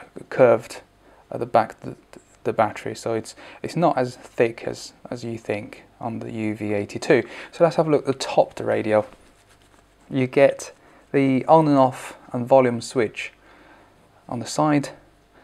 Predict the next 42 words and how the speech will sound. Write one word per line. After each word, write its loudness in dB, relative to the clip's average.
and 0
a 4
rather 4
big, 0
um, -2
L 2
E 2
D 0
torch, -2
much -6
bigger 0
than 0
the -2
older 2
ones. -4
I 0
think -6
they've -6
done 0
a, -4
a -2
little -4
kind -6
of -12
lens, 0
um, -4
improvement -2
on -4
there, 0
and -4
you -4
get 0
two 0
separate 2
lights, 0
uh, 0
one 2
for -12
transmit, -4
one -4
for -6
receive. -6